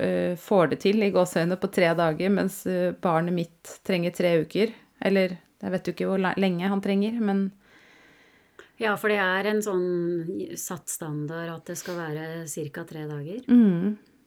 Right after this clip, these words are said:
Speaker 1: Det er
Speaker 2: Mm.
Speaker 1: jo, jeg tror det er det man får fri fra jobben sin.
Speaker 2: Ja.
Speaker 1: Så jeg, og, eller vi er jo heldige og kan mikse og trikse.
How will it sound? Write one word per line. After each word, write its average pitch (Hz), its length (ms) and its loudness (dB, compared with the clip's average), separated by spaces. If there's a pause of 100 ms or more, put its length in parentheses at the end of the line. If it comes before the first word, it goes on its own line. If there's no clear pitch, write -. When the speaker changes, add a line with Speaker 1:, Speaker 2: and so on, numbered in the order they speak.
Speaker 1:
Det 202 180 -4
er 190 220 0
Speaker 2:
Mm. 180 60 0
Speaker 1:
jo, 196 280 0 (300)
jeg 214 140 2
tror 214 180 2
det 202 100 4
er 202 140 6
det 175 200 2
man 175 200 -2
får 190 200 -4
fri 160 240 -6
fra 190 160 -4
jobben 170 300 0
sin. 240 240 2 (1120)
Speaker 2:
Ja. 208 160 -6
Speaker 1:
Så 202 420 0
jeg, 190 600 2
og, 190 100 0
eller 190 160 0
vi 190 200 0
er 185 180 2
jo 185 80 0
heldige 170 260 0
og 170 80 -4
kan 175 500 -2
mikse 190 360 -2
og 160 60 -8
trikse. 190 420 -4